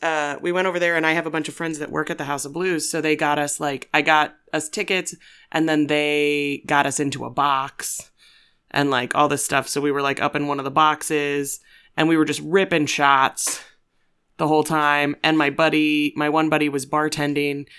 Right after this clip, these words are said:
and so he made us drinks that were, like, Jack Daniels and Coke.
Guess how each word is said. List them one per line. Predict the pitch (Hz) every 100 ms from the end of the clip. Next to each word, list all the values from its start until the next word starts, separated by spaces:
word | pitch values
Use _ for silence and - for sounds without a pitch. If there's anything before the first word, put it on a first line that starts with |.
| - -
and | 147 147
so | 147
he | 147
made | 147 147
us | 147 143
drinks | - 147 139 - -
that | 147
were, | 117 143
like, | 139 135 127 - - - - _ _ _ _ _ _ _ _ _ _ _ _ _ _ _
Jack | - 160 147 147
Daniels | - 147 143 143 135 -
and | 135 135
Coke. | 139 110 -